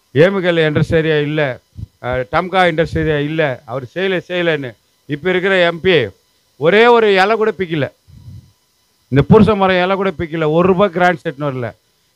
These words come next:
சும்மா வந்து, அஹ், மைக்கில் புடா விடுற ஆளுன்னா யாருன்னா நம்ம ஊர் எம்பி. அதே மாதிரி நம்ம மேடம் வந்து எவ்வளோ அசிங்க அசிங்கமா பண்ணாங்க, ஒரு வார்த்தை கேட்கறதில்ல. உங்களெல்லாம் யாருன்னா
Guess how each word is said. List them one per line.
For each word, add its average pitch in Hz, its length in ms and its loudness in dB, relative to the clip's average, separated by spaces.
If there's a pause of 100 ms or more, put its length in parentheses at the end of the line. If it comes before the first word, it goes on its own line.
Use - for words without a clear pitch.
(140)
சும்மா 202 280 2 (120)
வந்து, 185 220 -2 (680)
அஹ், 135 180 -8
மைக்கில் 208 400 2
புடா 196 260 2
விடுற 175 180 -4 (600)
ஆளுன்னா 165 380 0
யாருன்னா 156 340 -4
நம்ம 151 220 -6
ஊர் 147 180 -6
எம்பி. 135 260 -12 (580)
அதே 185 200 2 (120)
மாதிரி 208 260 2 (640)
நம்ம 165 180 2 (140)
மேடம் 220 420 2
வந்து 208 220 0 (560)
எவ்வளோ 269 500 2
அசிங்க 262 300 -2
அசிங்கமா 254 340 0
பண்ணாங்க, 202 300 0 (680)
ஒரு 247 300 4
வார்த்தை 262 340 2
கேட்கறதில்ல. 214 440 0 (800)
உங்களெல்லாம் 220 420 2
யாருன்னா 247 260 2